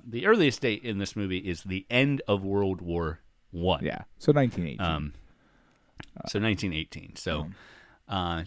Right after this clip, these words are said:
Speaker 1: yeah, uh, fifty-eight years displaced. Um,
Speaker 2: Huh.
Speaker 1: yeah.
Speaker 2: That's interesting to know.
Speaker 1: The, yeah. The background of this is unique among Criterion releases.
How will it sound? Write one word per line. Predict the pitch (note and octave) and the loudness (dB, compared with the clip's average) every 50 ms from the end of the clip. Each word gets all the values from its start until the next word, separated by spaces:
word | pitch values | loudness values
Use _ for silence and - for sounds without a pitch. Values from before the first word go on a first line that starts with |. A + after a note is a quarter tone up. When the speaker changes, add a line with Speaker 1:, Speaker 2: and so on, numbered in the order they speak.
| - | -4
Speaker 1:
yeah, | - G#2 D#2 - - - - - | -4 -4 -4 -4 -8 -14 -10 -6
uh, | G#2+ F#2 F#2 F2+ | -4 -4 -4 -4
fifty-eight | - - B2 G#2 - - A#2+ A2 G#2 G2 G2 - - G#2 E2 - - | -4 -2 -4 -4 -4 -2 -2 0 0 0 0 -2 -2 -6 -6 -6 -8
years | E2+ D2 - - - - - - - | -12 -10 -10 -12 -14 -14 -16 -16 -14
displaced. | - D#2+ - - - G1+ - - - - D#3 - - - - | -14 -12 -12 -12 -12 -12 -12 -12 -12 -12 -14 -18 -18 -12 -6
Um, | - G2 F#2 E2+ E2+ E2 D#2 - - - - - - - - - - - - - - _ - - - | -4 -4 -4 -4 -6 -8 -10 -10 -10 -10 -10 -12 -12 -14 -14 -14 -14 -16 -18 -20 -20 _ -18 -8 0
Speaker 2:
Huh. | - G3+ | 4 6
Speaker 1:
yeah. | E3+ G2 D#2+ D#2+ - - - - - - | 6 6 6 2 -6 -12 -18 -2 4 6
Speaker 2:
That's | G#3+ B3 - - | 6 6 6 4
interesting | F#3 D#3 - C3 A2+ - - G#2+ G2+ F#2+ | 0 2 2 0 -2 0 0 0 2 2
to | F2+ F2 | 2 4
know. | F2 F2 E2+ E2+ F2+ G2+ | 4 4 4 4 4 2
Speaker 1:
The, | A2 G#2 - - - - - - - - - - - - - - - - _ _ _ _ _ _ _ - | -2 -4 -8 -12 -14 -14 -16 -18 -18 -20 -20 -20 -20 -20 -20 -20 -20 -20 _ _ _ _ _ _ _ -4
yeah. | - - E3 - - - - - - - - - - _ - C3+ | -2 0 0 -2 -4 -12 -20 -20 -20 -20 -20 -20 -20 _ -10 -4
The | C#3 E3+ F#3 F#3 F3+ F3 E3+ E3 - _ _ _ _ _ _ _ _ _ _ _ _ _ | -2 0 2 2 2 0 -2 -4 -8 _ _ _ _ _ _ _ _ _ _ _ _ _
background | - A3+ C4 E4 - - F3 C3+ G2 F2+ E2 D#2+ | 6 6 6 6 2 0 2 2 2 2 0 -4
of | D2 - | -6 -4
this | F2+ G2 D3 - - - - - - _ _ _ _ - - - - _ _ _ _ _ _ _ _ _ _ _ - | -4 -4 -4 -4 -8 -10 -10 -12 -16 _ _ _ _ -20 -20 -20 -20 _ _ _ _ _ _ _ _ _ _ _ 0
is | C#3 C#3 C3+ B2 A#2 A#2 A#2 A2+ A2+ G#2 - - _ _ _ _ - - | 4 4 6 6 6 6 4 4 2 0 -4 -10 _ _ _ _ -4 2
unique | C#4 D4 D4 C#4+ D4 C#4 D3+ - - - - - - - - _ - _ - | 4 6 6 8 6 6 4 2 0 -4 -4 -4 -4 -4 -6 _ -8 _ 2
among | A#2+ A2+ G#2+ G2+ F#2 F2+ F#2 F#2 F#2+ _ _ - | 2 4 4 4 2 2 -2 -4 -8 _ _ 2
Criterion | - B2+ G2+ F#2+ F#2 - A2 G#2 F#2+ F#2 F#2 F2 F2+ F#2 | 6 6 6 6 4 2 0 2 4 4 2 2 0 -2
releases. | G2 F#2+ G2+ A2+ - A3 B3 C4+ - - | 0 0 0 -2 -2 -4 -6 -6 -8 -12